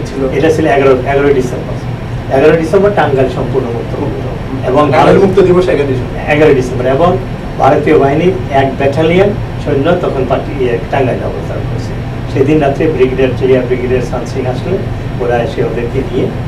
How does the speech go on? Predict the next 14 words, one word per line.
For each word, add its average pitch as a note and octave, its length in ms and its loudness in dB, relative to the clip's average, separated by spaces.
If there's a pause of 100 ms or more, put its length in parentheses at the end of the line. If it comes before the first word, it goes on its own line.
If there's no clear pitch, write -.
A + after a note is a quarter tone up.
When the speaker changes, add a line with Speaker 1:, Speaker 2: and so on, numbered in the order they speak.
(280)
Speaker 2:
দুই B2 80 2
ব্রিগেড B2 380 -2 (100)
সহ B2 180 0 (120)
কালিয়াগড় C3 360 2
পর্যন্ত A#2+ 400 -4
পৌঁছে - 200 -6
গেল। - 300 -6
কালিয়াগড়ে C3 580 0
গিয়ে, B2+ 200 2 (600)
আহ, A#2+ 160 -2
ব্রিগেডিয়ার C3 440 2
ক্লেয়ার C3+ 200 2
সেখানে D3+ 340 -2
থাকলো, F#3+ 360 0